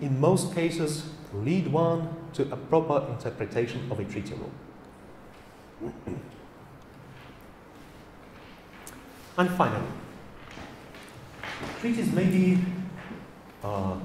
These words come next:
may be invalid, may become invalid in certain cases. So, once a treaty is concluded, it, it applies.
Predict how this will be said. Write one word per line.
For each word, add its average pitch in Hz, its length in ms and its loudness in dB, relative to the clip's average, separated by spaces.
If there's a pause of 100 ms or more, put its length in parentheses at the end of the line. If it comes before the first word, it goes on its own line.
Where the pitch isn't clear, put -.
(160)
may 156 80 4
be 165 140 2
invalid, 139 500 4 (680)
may 147 120 4
become 190 480 4
invalid 127 400 4
in 127 160 0
certain 110 360 0
cases. - 400 -4 (3250)
So, - 60 -12 (400)
once 196 300 8
a 151 120 -2
treaty 180 280 2
is 131 140 0
concluded, 123 480 2 (920)
it, - 300 -4 (800)
it 139 100 -2
applies. 101 600 0